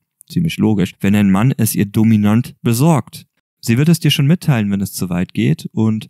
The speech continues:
taste dich immer langsam ran. Du musst auch ein Weilchen durchhalten können. Nicht hier in fünf Minuten einmal losrammeln und dann kommst du direkt. Frauen brauchen meistens etwas länger, um zu kommen, als wir Männer.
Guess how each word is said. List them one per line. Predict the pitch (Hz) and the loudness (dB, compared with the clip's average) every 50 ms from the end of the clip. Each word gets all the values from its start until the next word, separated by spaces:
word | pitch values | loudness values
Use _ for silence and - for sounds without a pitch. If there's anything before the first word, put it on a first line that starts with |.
| _ _ _ _ - | _ _ _ _ -4
taste | - 127 147 - 151 | -2 -2 0 2 0
dich | 143 139 - | 0 0 0
immer | - 131 127 | 0 0 0
langsam | 120 117 123 131 123 127 107 101 | 0 0 0 0 0 0 0 0
ran. | 95 87 80 80 107 - _ _ _ _ _ _ _ _ _ _ _ _ _ - | -2 -4 -6 -6 -8 -14 _ _ _ _ _ _ _ _ _ _ _ _ _ -2
Du | 110 | 0
musst | 107 120 135 - | 0 0 0 0
auch | - 120 120 120 - - - _ _ _ _ | 0 -2 -2 -2 -4 -8 -18 _ _ _ _
ein | - 104 104 104 | -4 -2 0 0
Weilchen | 107 113 120 - 123 113 | 0 0 0 0 0 2
durchhalten | 110 120 135 139 - 131 113 98 - - - | 2 2 2 0 0 -2 -2 -2 -4 -6 -6
können. | - 95 85 80 - - _ _ _ | -4 -4 -4 -4 -4 -10 _ _ _
Nicht | - 104 113 - | -4 -2 -2 0
hier | - 117 113 110 104 - - | 0 2 2 2 2 0 0
in | - 107 | -2 -2
fünf | 101 - - 120 113 - - | -2 0 0 0 0 0 0
Minuten | 127 113 117 117 117 120 - 120 120 120 - - | 0 2 4 4 4 2 2 0 0 -2 -2 -4
einmal | - 92 110 117 120 113 | -4 -2 0 2 2 2
losrammeln | 113 117 127 127 - - 123 127 127 127 127 117 | 2 2 2 0 -2 -2 0 0 2 2 2 2
und | 110 113 | 0 2
dann | 113 113 113 113 110 | 2 2 0 -2 -2
kommst | - - 117 120 120 - 147 | -2 -2 -2 -2 0 0 0
du | 131 | 0
direkt. | 127 123 131 139 147 - - - - _ _ _ _ | 0 0 0 -2 -2 -4 -8 -20 -20 _ _ _ _
Frauen | - - - - - 135 135 127 | -12 -8 -4 -2 0 0 0 0
brauchen | 123 127 131 127 - 127 | 0 0 0 -2 -2 -2
meistens | 120 120 131 131 - 120 110 - | 0 0 0 0 -2 -2 -2 -2
etwas | 123 - - 113 - - | -2 -2 -2 -2 -2 0
länger, | 113 123 135 135 123 117 | 2 2 2 2 2 2
um | 107 107 | 0 -2
zu | - - | -4 -6
kommen, | - - 101 92 87 78 69 | -4 -2 -2 0 0 0 -2
als | - 87 - - | -2 -4 -2 0
wir | 95 90 | 0 2
Männer. | 90 90 90 87 80 - | 2 2 2 2 2 0